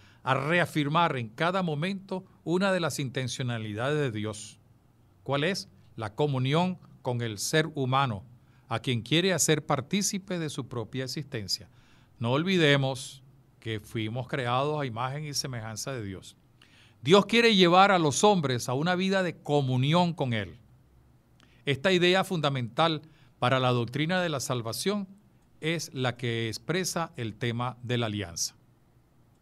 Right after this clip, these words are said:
El relato bíblico de la creación va por esa línea. Cuando Yahvé crea al hombre, como nos lo refieren los relatos del Génesis, lo hace a su imagen y semejanza, es decir, con capacidad de participar en su propia vida,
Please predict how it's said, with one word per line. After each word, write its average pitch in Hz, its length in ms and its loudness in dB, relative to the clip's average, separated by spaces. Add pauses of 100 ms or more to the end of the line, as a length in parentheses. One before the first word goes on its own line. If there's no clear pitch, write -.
(920)
El 139 120 2
relato 165 380 2
bíblico 233 420 0
de 185 80 4
la 143 100 4
creación 139 640 0
va 127 140 -2
por 160 100 -4
esa 190 180 -4
línea. 98 360 -8 (240)
Cuando 120 240 -4
Yahvé 123 340 0
crea 190 320 0
al 139 140 2
hombre, 135 500 2 (400)
como 135 260 0
nos 139 140 2
lo 135 80 2
refieren 143 540 -2
los 175 120 -2
relatos 131 520 -4
del 143 180 -6
Génesis, 151 640 -8 (560)
lo 143 180 2
hace 202 340 -2
a 156 140 4
su 151 200 2
imagen 202 500 6
y 175 80 2
semejanza, 127 760 4 (260)
es 117 140 0
decir, 170 420 0 (480)
con 151 280 6
capacidad 165 840 8
de 208 100 4
participar 165 800 2
en 185 80 -2
su 135 240 -2
propia 147 440 2
vida, 135 420 0